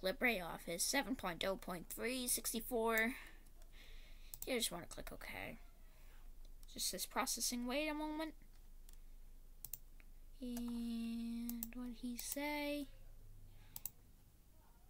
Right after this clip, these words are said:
Um,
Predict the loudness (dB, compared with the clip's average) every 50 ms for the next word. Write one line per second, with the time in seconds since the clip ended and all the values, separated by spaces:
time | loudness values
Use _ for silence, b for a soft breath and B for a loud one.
0 | -20 -20 -20 -20 b b b b b b b b b b -20 -20 -20 -20 -20 -20
1 | -20 -20 -20 -20 -20 -20 -20 -20 b b b b b b b b b b b b
2 | b -18 -18 -18 -12 -10 -8 -8 -2 2 4 6 8 8 8 6 4 2